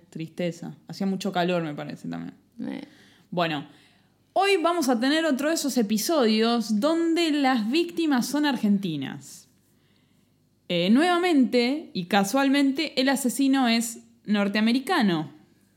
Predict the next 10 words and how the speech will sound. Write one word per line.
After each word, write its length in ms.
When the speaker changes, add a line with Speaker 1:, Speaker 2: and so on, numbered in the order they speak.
Speaker 1:
Y 300
el 640
crimen 640
tiene 320
lugar 680
en 520
la 200
ciudad 260
de 220
Miami. 880